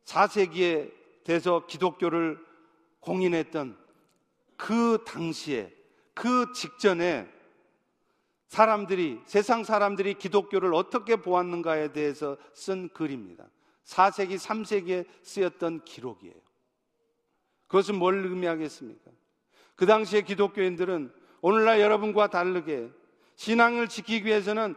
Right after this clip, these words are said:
엄청난 핍박을 받아야 했고요, 심지어는 자기 생명을 내어놓아야 했습니다. 로마 제국에서 기독교로 개종하는 것은 자신들의 재산과 지위, 심지어는 목숨까지 잃을 수도 있는 일이었습니다.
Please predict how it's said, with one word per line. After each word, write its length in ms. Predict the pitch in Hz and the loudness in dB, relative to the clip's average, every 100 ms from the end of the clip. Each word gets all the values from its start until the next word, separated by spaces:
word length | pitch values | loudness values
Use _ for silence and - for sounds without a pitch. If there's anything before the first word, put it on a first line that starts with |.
| - - | -12 2
엄청난 640 | 180 240 - 254 240 233 | 4 4 2 0 2 0
핍박을 520 | - 247 226 214 214 185 | -2 0 2 4 2 0
받아야 380 | 180 190 185 | 2 2 2
했고요, 600 | 175 170 - 185 185 185 185 _ - - | 0 -2 -6 -6 -6 -8 -16 _ -20 -16
심지어는 520 | - 240 247 247 247 | -2 2 4 4 2
자기 320 | - 220 247 | 2 0 0
생명을 540 | 247 277 262 254 247 233 | -2 0 2 2 2 4
내어놓아야 720 | 220 226 214 208 202 202 175 | 4 4 2 4 4 4 0
했습니다. 640 | 180 - - 110 95 101 - _ _ - | -4 -8 -14 -14 -16 -18 -20 _ _ 2
로마 320 | 196 226 226 | 4 6 4
제국에서 560 | 220 214 220 208 208 208 | 4 0 2 2 4 2
기독교로 540 | 208 214 208 208 202 | 2 2 4 2 2
개종하는 540 | 190 185 190 180 175 170 | 0 -2 0 0 -2 -4
것은 400 | 156 170 156 - _ _ _ | -4 -6 -8 -12 _ _ _
자신들의 640 | 170 202 233 220 214 208 | 0 0 0 2 4 4
재산과 720 | - 170 208 202 196 196 190 190 - - _ | 0 -2 0 0 0 2 2 -2 -10 -20 _
지위, 600 | - - 214 202 165 110 - - - | -8 -2 0 0 -4 -6 -16 -20 -14
심지어는 540 | - 254 254 247 247 | -2 0 4 4 4
목숨까지 800 | 196 214 - 277 269 254 247 247 | 2 2 0 0 2 2 2 2
잃을 220 | 226 233 | 0 -2
수도 200 | - - | -4 -2
있는 300 | 220 208 214 | -2 -2 -2
일이었습니다. 680 | 190 151 120 - 101 87 | -4 -4 -6 -8 -18 -20